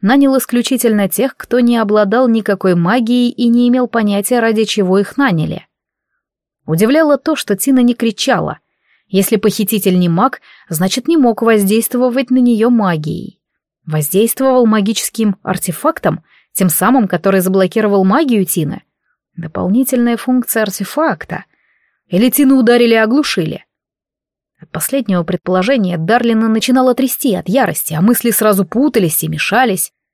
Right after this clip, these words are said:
Ясной оставалась лишь одна. Он найдёт похитителя Тины и вырвет у него наглые руки, посмевшие к ней прикоснуться. «Эд,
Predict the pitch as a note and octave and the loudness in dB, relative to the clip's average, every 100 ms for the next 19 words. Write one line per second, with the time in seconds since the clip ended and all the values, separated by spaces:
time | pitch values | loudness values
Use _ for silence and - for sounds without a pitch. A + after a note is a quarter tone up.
0 | _ - F3 C4+ - B3 A#3+ - G#3+ A#3+ | _ -6 -2 -2 0 -2 -2 -2 -2 0
1 | G#3+ - G#3 A3 F#3+ F3 F#3 F#3+ D#3 _ | 0 0 -2 0 -2 0 0 -2 -6 _
2 | _ _ _ _ _ D3 F3+ G#3 A#3 F#3 | _ _ _ _ _ -2 0 2 0 -2
3 | E3 - D#3+ - D#3 F#3 F3+ F3+ - B3 | -6 -8 -14 -10 -6 -2 0 0 2 4
4 | C#4 C#4 G#3 G#3+ D4 C#4+ C4+ - C4 A#3+ | 6 4 4 2 2 2 0 -2 0 2
5 | A#3 A3+ A3 A3 A3 A#3 A#3 G#3 E3+ D#3 | 4 2 2 2 2 2 2 2 -2 -6
6 | - D#3+ - G3+ - G#3 F#3+ G3 F#3+ F#3+ | -10 -6 -2 -2 0 -2 0 0 0 -2
7 | F#3+ E3 D#3+ D#3 - - _ _ _ _ | -4 -4 -6 -8 -10 -12 _ _ _ _
8 | _ _ _ _ - A3+ A#3+ - | _ _ _ _ -6 -2 -2 -4